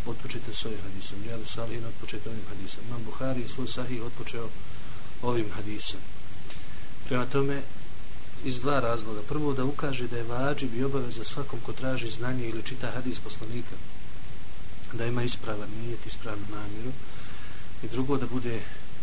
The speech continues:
iskren u tom svom postupku i da će od tog svog truda koji je uložio u izučavanje znanja imati samo onoliko koliko je namijetio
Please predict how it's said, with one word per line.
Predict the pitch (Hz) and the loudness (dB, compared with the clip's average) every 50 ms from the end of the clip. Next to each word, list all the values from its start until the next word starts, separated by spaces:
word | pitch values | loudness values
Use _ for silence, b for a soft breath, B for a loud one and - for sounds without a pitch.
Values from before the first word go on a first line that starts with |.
| - - - - | 0 0 0 0
iskren | 139 143 - - - - 120 117 113 104 95 - - - - - - - - - - - - | 0 0 0 0 0 0 0 0 0 0 0 0 0 0 0 0 0 0 0 0 0 0 0
u | 117 | 0
tom | 110 - 117 110 104 | 0 0 0 0 0
svom | - - 113 107 - | 0 0 0 0 0
postupku | - 127 - - - - - - 131 | 0 0 0 0 0 0 0 0 0
i | 123 | 0
da | 123 117 | 0 0
će | - - 131 | 0 0 0
od | 120 - - | 0 0 0
tog | - 170 165 147 123 - - | 0 0 0 0 0 0 0
svog | - - 151 143 131 135 - - | 0 0 0 0 0 0 0 0
truda | 160 170 180 160 135 123 120 | 0 2 2 2 0 0 0
koji | 110 - 127 123 | 0 0 0 0
je | 120 123 | 0 0
uložio | 120 123 131 151 147 143 151 143 | 0 0 0 0 0 0 0 0
u | 131 | 0
izučavanje | 123 123 123 - - 131 131 139 139 131 123 120 | 0 0 0 0 0 0 0 0 0 0 0 0
znanja | 120 127 135 139 139 - | 0 0 0 0 0 0
imati | 139 147 151 139 - - 127 | 0 0 0 0 0 0 0
samo | - - - 165 165 151 139 | 0 0 0 0 0 0 0
onoliko | 127 120 117 123 139 143 - - 131 113 - | 0 0 0 0 0 0 0 0 0 0 0
koliko | - 117 120 117 - - 117 | 0 0 0 0 0 0 0
je | 110 | 0
namijetio | 107 104 101 107 113 113 107 - - 107 104 | 0 0 0 0 0 0 0 0 0 0 0